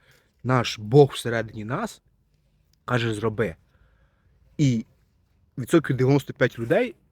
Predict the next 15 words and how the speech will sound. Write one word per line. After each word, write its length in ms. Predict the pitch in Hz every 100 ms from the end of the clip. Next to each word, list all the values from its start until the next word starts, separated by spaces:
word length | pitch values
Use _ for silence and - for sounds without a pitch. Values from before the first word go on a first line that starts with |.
| _ _ _
ніколи 540 | 139 139 - 151 120 107 _ _ _
не 220 | 131 139 220
те, 100 | 220
що 200 | - 139
не 300 | 135 143 127
вірять, 540 | 117 131 156 110 90 135
навіть 320 | 139 143 -
не 180 | 143 135
чують 480 | - 156 131 107
себе. 460 | - - 107 95 82 - _ _ _ -
Навіть 400 | 135 165 156 156
не 100 | 151
чують 380 | - 151 113 -
себе. 340 | - 101 85 - _ _ _ -
Пробувати. 560 | 170 143 117 98 -